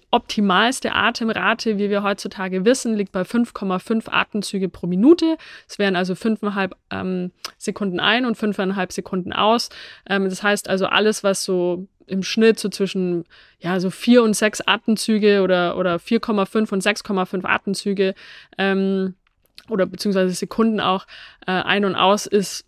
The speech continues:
ist, ähm, optimal für eine Kohärenzatmung. Es hat, ähm, ist eine der Atemübungen, die den besten Effekt hat auf unser Nervensystem,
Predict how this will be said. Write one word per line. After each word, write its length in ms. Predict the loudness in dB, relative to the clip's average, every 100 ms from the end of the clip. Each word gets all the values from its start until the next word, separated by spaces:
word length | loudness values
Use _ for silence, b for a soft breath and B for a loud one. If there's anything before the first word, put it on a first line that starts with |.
| -2
ist, 420 | -2 -2 -10 -10
ähm, 580 | -4 -2 0 -2 -6 -4
optimal 600 | -4 -2 0 2 4 2 0
für 140 | -2
eine 100 | -2
Kohärenzatmung. 960 | 0 0 0 0 -2 -2 -4 -4 -6 -4
Es 160 | -4
hat, 220 | -6 -6 B B B -6
ähm, 760 | -2 0 0 -2 -4 -8 -12 -12
ist 200 | -6 0
eine 220 | 2 2
der 260 | 4 2 2
Atemübungen, 720 | 2 0 0 0 0 -2 -4 -6
die 420 | -2 0 0 -2 _ 0
den 380 | 2 2 -2 -6 -2
besten 380 | 0 0 -4
Effekt 460 | -4 -2 -4 -4 -4
hat 240 | -6 -6 B B B
auf 240 | 2 2
unser 240 | 2 0 0
Nervensystem, 800 | 0 -2 -2 -2 -4 -2 -4